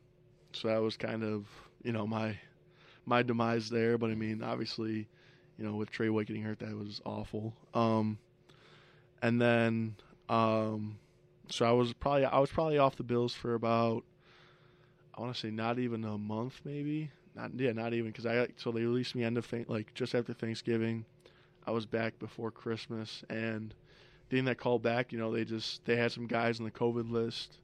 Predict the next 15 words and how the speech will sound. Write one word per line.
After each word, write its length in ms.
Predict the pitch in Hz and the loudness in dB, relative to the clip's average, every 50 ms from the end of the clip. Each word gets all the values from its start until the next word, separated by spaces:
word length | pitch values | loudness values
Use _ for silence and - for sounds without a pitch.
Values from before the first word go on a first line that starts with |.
| _ - - | _ -14 -8
you 100 | - 117 107 | -4 -4 -2
know, 180 | 110 107 110 | -2 -2 -2
and, 240 | 113 110 107 107 110 - - - - - - - - - - - - _ _ _ - | -2 -2 -4 -6 -8 -12 -18 -20 -20 -20 -20 -20 -20 -20 -20 -20 -20 _ _ _ -4
you 60 | 117 | -4
know, 60 | 107 107 | -2 -2
with, 180 | 107 - - - | -4 -6 -6 -4
obviously 340 | 110 113 113 110 - 117 | -4 -2 -2 -4 -4 -6
with 120 | 107 104 - | -8 -8 -6
covid 280 | - 123 120 120 117 113 | -4 -2 -2 -2 -2 -4
still 220 | - - 120 117 | -4 -4 -2 -2
being 220 | 110 117 117 113 110 | -2 -2 -2 -4 -4
a 60 | 107 | -6
thing, 320 | - - 120 117 120 120 | -6 -4 -4 -2 -2 -2
you 80 | 120 113 | -2 -4
know, 240 | 107 110 110 113 | -2 -4 -4 -6